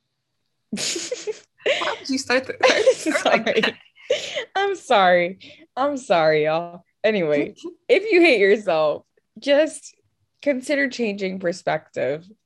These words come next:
Speaker 1: which sounds
Speaker 2: Mm-hmm.
Speaker 1: easier than it is, you know?
Speaker 2: Yeah.
Speaker 1: It's so easy to just be like, "Oh, it's just your mentality." And I
Speaker 2: Yeah.
Speaker 1: get that. Because when I was in the, like, n-, like, in the deep of it, you get me? I was like,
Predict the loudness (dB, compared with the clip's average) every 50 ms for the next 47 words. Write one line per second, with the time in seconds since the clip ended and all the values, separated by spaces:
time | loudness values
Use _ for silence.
0 | _ _ _ 2 2 2 2 0 -4 -2 -2 -2 0 0 -2 -2 -4 -6 -8 -8
1 | -8 -6 -6 -6 -6 -4 -2 -2 -2 -2 -2 -4 -6 -12 _ _ _ _ _ _
2 | _ -18 -12 -6 -2 -2 0 0 -2 -2 -6 -8 -10 -14 -16 _ _ _ _ _
3 | _ _ _ _ _ _ _ _ _ _ _ _ _ _ _ -2 0 2 2 0
4 | 0 -2 -8 -14 -20 -14 -8 -2 0 2 2 2 0 -2 -2 -4 -4 -4 -2 0
5 | 0 2 2 0 -2 -4 -4 -6 -6 -6 -8 -8 -8 -10 -8 -6 -4 -2 -2 -2
6 | -4 -8 _ _ _ -8 -8 -6 -6 -8 -8 -8 -8 -8 -8 -8 -8 -8 -4 -2
7 | 0 0 2 0 0 -2 -4 -6 -8 -8 -6 -4 -4 -4 -4 -4 -6 -8 -10 -14
8 | _ -20 -20 _ _ -2 0 2 2 2 2 0 -2 -6 -6 _ 0 0 0 0
9 | -2 -4 -6 -6 -6 -10 _ _ _ _ _ -4 -2 0 0 2 2 0 0 0
10 | -2 0 0 0 2 2 0 0 0 -2 -2 -2 -2 -2 -4 -10 _ _ _ _
11 | 0 0 0 0 -2 -6 _ _ _ _ _ -12 -12 -12 -12 -12 -8 -4 -2 -2
12 | -2 -2 -6 _ _ _ -4 -2 -2 -2 -2 -4 -6 -8 -8 -4 -2 -2 -2 0
13 | -2 -2 -2 -4 -6 -6 -4 -2 -2 -2 -2 -2 -6 -6 -8 -6 -4 -2 0 2
14 | 2 0 0 2 2 2 2 2 0 -2 -8